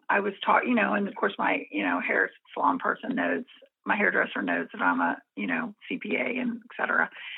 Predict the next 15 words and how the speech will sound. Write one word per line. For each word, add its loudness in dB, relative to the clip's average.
And 6
so 10
she's 4
talking 4
to 2
me 4
about 6
her 2
taxes, 0
and, 0
um, 2
and, 0
and 4
she 0
said 4